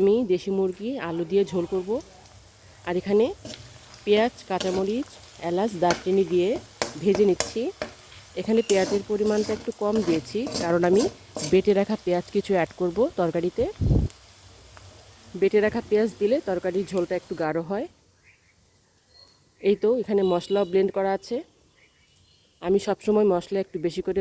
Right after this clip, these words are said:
ব্লেন্ড করে ডিপ ফ্রিজে রাখি। এখন এই, উম, ভেজে রাখা পেঁয়াজের মধ্যে আমি আদা রসুন বাটা দিয়ে দিলাম পানি ছাড়াই। একটু ভেজে নিয়ে তারপরে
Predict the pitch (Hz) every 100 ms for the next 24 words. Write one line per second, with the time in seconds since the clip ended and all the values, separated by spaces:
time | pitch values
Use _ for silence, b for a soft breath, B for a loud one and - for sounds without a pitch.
0 | 160 165 170 175 185 185 160 - - 170
1 | 185 175 170 220 320 - - - - -
2 | - - - - - - - - - 170
3 | 180 208 - 196 170 185 180 175 190 180
4 | 180 196 - 180 170 185 196 190 226 262
5 | - - - - 165 180 165 165 175 175
6 | 190 180 180 160 165 160 180 226 - -
7 | - - - - - 170 214 - 165 165
8 | 247 - - - - - - - - -
9 | - - - - - - - - - -
10 | - - - - - - 180 - 202 208
11 | 196 220 240 269 185 175 196